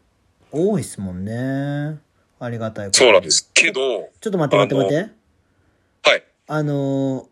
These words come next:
Speaker 1: 「老朽化のこと知ってて」が電波飛びました。
Speaker 2: あ、老朽化のこと知ってて、
Speaker 1: うん。
Speaker 2: あのー、そこで、また、さらに、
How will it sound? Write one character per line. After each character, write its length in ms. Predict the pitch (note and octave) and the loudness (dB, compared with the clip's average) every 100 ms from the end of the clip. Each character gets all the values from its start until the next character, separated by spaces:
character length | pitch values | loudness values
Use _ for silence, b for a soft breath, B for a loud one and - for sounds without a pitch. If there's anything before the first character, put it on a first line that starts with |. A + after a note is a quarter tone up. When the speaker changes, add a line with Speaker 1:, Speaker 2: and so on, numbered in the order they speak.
| _ | _
Speaker 1:
「老 160 | D3 E3 | 0 2
朽 200 | E3 F3+ | 2 2
化 180 | F#3 F3 | 2 2
の 100 | E3+ | 2
こ 120 | E3+ | 0
と 80 | C#3+ | -2
知 220 | - - | -8 -12
っ 60 | _ | _
て 140 | F3 | 0
て」 240 | E3+ D3 C3+ | 2 2 2
が 160 | G2 | -2
電 180 | G2+ C3+ | -2 -2
波 100 | A#2 | -4
飛 140 | B2+ | -4
び 60 | A#2+ | -4
ま 100 | G#2+ | -6
し 100 | - | -10
た。 160 | G2+ - _ _ _ _ _ _ _ - | -12 -14 _ _ _ _ _ _ _ 2
Speaker 2:
あ、 160 | B2+ - _ _ _ _ | 2 0 _ _ _ _
老 100 | - | 2
朽 140 | A#2 - | 2 6
化 140 | G2+ | 4
の 100 | F#2 | 4
こ 80 | F2+ | -2
と 100 | F2+ | 0
知 220 | E2 - - | 2 2 -2
っ 180 | _ - | _ -2
て 140 | C#3 | 0
て、 540 | - - G3 F#3+ C#3 G#2 | 0 2 4 4 2 -2
Speaker 1:
う 60 | |
ん。 220 | E3+ C3 D#2 B B _ | -8 -8 -12 B B _
Speaker 2:
あ 180 | - G2 | 0 0
の 120 | F#2 | 0
ー、 800 | F2 F2 E2+ E2+ E2 E2 E2+ E2+ - _ | -4 -2 -2 -2 -2 0 -2 -4 -8 _
そ 240 | - - D3+ | 0 2 4
こ 100 | F#3 | 4
で、 300 | G2 E2 _ _ _ _ _ _ _ _ _ _ _ - | 2 -2 _ _ _ _ _ _ _ _ _ _ _ 2
ま 120 | - | 4
た、 220 | G2 F2+ _ _ _ _ | 2 0 _ _ _ _
さ 180 | - C#3 | 0 2
ら 100 | D#3 | 2
に、 240 | A#2 F2 | 0 -12